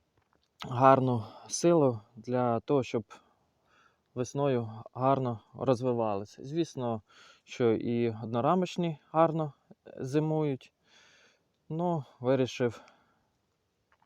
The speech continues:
лишні матки подарувати друзям. Також добре мати такі однорамочні відводки для своїх потреб, а також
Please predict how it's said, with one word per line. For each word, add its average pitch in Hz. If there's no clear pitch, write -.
лишні 123
матки 123
подарувати 123
друзям. 165
Також 127
добре 117
мати 165
такі 147
однорамочні 131
відводки 127
для 117
своїх 143
потреб, 135
а -
також 139